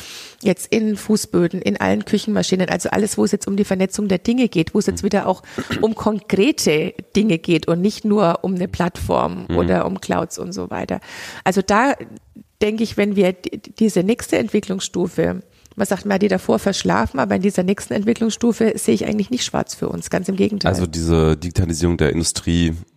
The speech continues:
Speaker 2: Industrie vier Punkt null.
Speaker 1: Zum Beispiel, und dann kommt aber auch noch dazu, das ist ein heikles Thema, da muss ich immer gucken, da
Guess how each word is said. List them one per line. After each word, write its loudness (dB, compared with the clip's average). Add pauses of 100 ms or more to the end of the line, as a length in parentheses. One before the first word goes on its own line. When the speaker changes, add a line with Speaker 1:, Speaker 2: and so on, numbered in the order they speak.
(120)
Speaker 2:
Industrie -6
vier -10
Punkt -6
null. 2 (360)
Speaker 1:
Zum 0
Beispiel, 2 (540)
und 0
dann 0
kommt 0
aber 2
auch 0
noch -4
dazu, -2 (1300)
das 0
ist -8
ein 4
heikles 2
Thema, 4
da 4
muss 0
ich -2
immer 2
gucken, -2 (160)
da 0